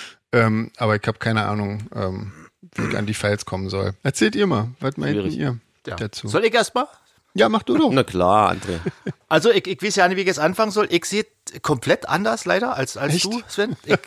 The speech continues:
Speaker 3: ich find, äh, also ich hab den Song gehört und dachte, ah, ein cooles Gitarrenthema und so. Und ich dachte dann, irgendwann geht das nochmal so richtig los, kommt so richtig nach vorne und so ein bisschen.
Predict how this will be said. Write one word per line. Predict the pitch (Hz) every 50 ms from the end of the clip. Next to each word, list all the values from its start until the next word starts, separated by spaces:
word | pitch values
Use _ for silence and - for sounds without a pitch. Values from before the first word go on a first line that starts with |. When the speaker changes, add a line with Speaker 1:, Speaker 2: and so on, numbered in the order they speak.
| - - - -
Speaker 3:
ich | - 165 - -
find, | - 180 185 190 - -
äh, | - - 160 160 165 160 -
also | - 156 143
ich | 160 -
hab | 175 180
den | - 202
Song | - - 190 185
gehört | 175 175 208 214
und | 208 165
dachte, | 180 165 - - 110
ah, | 123 175 214
ein | 165 - - 127
cooles | - - 202 160 - -
Gitarrenthema | 139 - 143 160 170 208 208 - 180 196 196 202 196
und | 185 170 165
so. | - 180 185 202 220 214 _ - - - - - - - - _ _ _ _ _ _ _
Und | _ 131 123
ich | 131
dachte | - 147 139 - - 170
dann, | 147 143 110
irgendwann | 117 135 160 156 131 139 143 147
geht | 131 139 160
das | 160 -
nochmal | 147 131 131 117
so | 117 117
richtig | 151 151 - 160 113 -
los, | 123 135 180 185 -
kommt | - 151 127
so | - 139
richtig | 143 139 - - 123
nach | 127 113
vorne | - - 147 165 185 190 180 170
und | - 139 -
so | - 160 160 160
ein | 139 127
bisschen. | 147 143 - 180 165